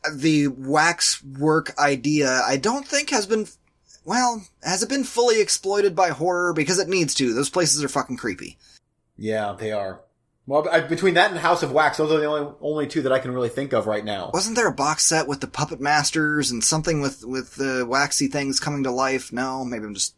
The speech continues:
Speaker 1: imagining.
Speaker 2: No, probably,
Speaker 1: Eh,
Speaker 2: yeah.
Speaker 1: maybe. At any rate, there, there needs to be more movies about wax figures coming to life and killing people. And that's not necessarily what this was until, you know, the very end. But it still had, I really enjoyed the premise of getting trapped in the different scenarios. That is the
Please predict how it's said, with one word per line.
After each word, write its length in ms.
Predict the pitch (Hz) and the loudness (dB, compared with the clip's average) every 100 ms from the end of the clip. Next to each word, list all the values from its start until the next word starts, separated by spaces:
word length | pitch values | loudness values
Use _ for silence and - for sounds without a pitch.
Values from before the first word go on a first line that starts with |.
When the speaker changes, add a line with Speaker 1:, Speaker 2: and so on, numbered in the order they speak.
| - | -8
Speaker 1:
imagining. 520 | 110 101 98 98 92 | -4 -2 -2 -6 -8
Speaker 2:
No, 500 | 113 113 117 113 110 92 | -6 -2 0 0 -2 -6
probably, 520 | 98 82 87 - 90 | -8 -6 -6 -8 -4
Speaker 1:
Eh, 80 | 139 | -2
Speaker 2:
yeah. 300 | 135 127 131 | 0 -2 -2
Speaker 1:
maybe. 240 | 110 101 104 | -4 -2 -4
At 260 | 156 190 | 0 2
any 180 | 185 160 | 2 4
rate, 240 | 135 127 127 | 2 2 2
there, 220 | 170 175 | 4 4
there 160 | 226 | 4
needs 180 | 220 190 | 2 2
to 80 | 170 | 0
be 140 | 175 | 0
more 320 | 151 156 147 117 | 2 4 2 2
movies 480 | 139 147 151 139 | 0 2 4 4
about 240 | 127 127 117 | 4 2 2
wax 240 | 113 - | 0 0
figures 320 | 123 98 101 | -4 -4 -4
coming 200 | - 110 98 | -4 -6 -4
to 60 | |
life 280 | 95 95 95 | -4 -4 -6
and 200 | 98 - | -10 -8
killing 260 | - 110 101 | -4 -4 -4
people. 240 | 110 101 | -8 -6
And 80 | 104 | 0
that's 160 | 202 - | 0 2
not 160 | 262 | 2
necessarily 460 | 240 247 - 226 185 | 2 0 2 2 4
what 140 | 139 | 2
this 200 | 220 202 | 2 2
was 220 | 127 123 123 | 2 0 0
until, 360 | 120 143 123 110 | 0 0 0 -2
you 80 | 117 | -8
know, 120 | 104 | -6
the 100 | 101 | -8
very 200 | 104 98 | -6 -6
end. 240 | 107 107 92 | -4 -6 -6
But 160 | 107 - _ _ _ _ _ _ | -8 -10 _ _ _ _ _ _
it 160 | 160 | -2
still 220 | - 240 208 | 2 2 4
had, 180 | 175 | 2
I 120 | - 143 | 2 -2
really 360 | 135 156 151 | 2 2 2
enjoyed 240 | 143 135 127 | 2 0 0
the 80 | |
premise 340 | 123 165 156 127 | 0 0 0 -2
of 220 | 113 - - - - - - | -4 -10 -20 -20 -20 -6 -2
getting 240 | 151 135 | -2 -2
trapped 360 | - 139 127 131 | 0 2 2 -2
in 100 | 120 | -4
the 40 | |
different 300 | 123 123 123 | -2 -2 -2
scenarios. 500 | - 139 175 117 98 | -2 0 2 0 0
That 160 | 147 156 | 0 2
is 380 | 147 160 139 | 2 4 2
the 320 | 139 135 131 | 2 0 0